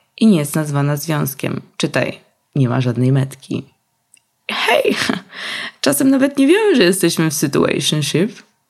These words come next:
Nie jesteśmy tego świadome. I wiem, ja też nie byłam. Bo situationship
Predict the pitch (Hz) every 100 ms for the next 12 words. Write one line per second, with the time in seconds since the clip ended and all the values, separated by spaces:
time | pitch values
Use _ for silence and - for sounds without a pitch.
0 | _ - 214 208 - 214 220 208 202 208
1 | - 185 285 254 - - _ _ _ _
2 | - - 214 330 262 180 - _ _ _
3 | _ _ 196 214 330 - 160 - - -
4 | - - _ _ _ _ _ _ _ _
5 | _ _ _ _ - - - - 240 277
6 | - 370 - 175 180